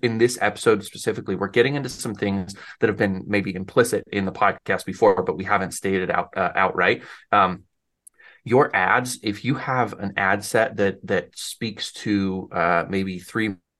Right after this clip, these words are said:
million, five million, nine million people, understand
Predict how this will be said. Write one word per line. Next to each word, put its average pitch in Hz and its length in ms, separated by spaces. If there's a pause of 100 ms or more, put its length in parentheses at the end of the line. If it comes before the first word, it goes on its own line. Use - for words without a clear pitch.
(260)
million, 95 460
five 95 380
million, 92 580 (240)
nine 95 560
million 104 340
people, 127 460 (240)
understand 135 760